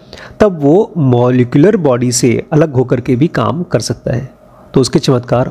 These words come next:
और ज़्यादा गूढ़ होते हैं और मुश्किल होते हैं। लेकिन जब एक योगी अपने ब्रह्म चक्र पे पहुंच जाता है,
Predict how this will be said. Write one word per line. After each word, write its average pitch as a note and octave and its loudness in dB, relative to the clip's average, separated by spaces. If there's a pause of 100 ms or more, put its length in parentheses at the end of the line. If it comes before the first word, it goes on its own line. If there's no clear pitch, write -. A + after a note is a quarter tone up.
और D#3+ 2
ज़्यादा C3 0 (120)
गूढ़ D3 4
होते B2+ -2
हैं A2+ -8 (120)
और C#3 2
मुश्किल B2 0
होते A#2 -2
हैं। B2 -8 (280)
लेकिन G#3+ 2
जब F#3 2
एक F#3 -2
योगी E3+ 2
अपने C#3+ 0
ब्रह्म E3 0
चक्र D#3 0
पे D3+ 0
पहुंच C#3+ 0
जाता B2 0
है, B2 0